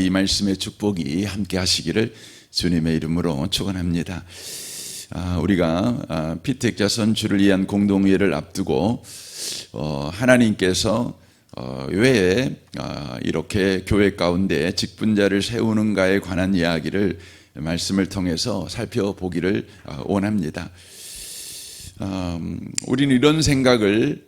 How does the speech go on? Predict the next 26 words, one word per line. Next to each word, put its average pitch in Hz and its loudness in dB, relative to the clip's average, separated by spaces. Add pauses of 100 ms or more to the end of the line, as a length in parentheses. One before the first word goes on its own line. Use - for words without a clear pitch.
아, 85 -6 (320)
아, 71 -10 (100)
할 123 -4
때가, 95 0
아, 80 -4
있습니다. 95 -2 (580)
아, 78 -10
이렇게 101 -2
피택자 110 0
선출을 113 -2
위한, 101 0 (360)
아, 80 -8
공동회의가 110 2
있으면 98 0
우리 98 -4
성도들 127 0
가운데, 90 -2 (120)
"아, 95 -8
내가 107 0
이번에, 107 -2 (320)
아, 71 -12
피택자로, 120 -2 (360)
어, 67 -8
세워지면 117 0
참 127 -6
좋겠다." 101 -2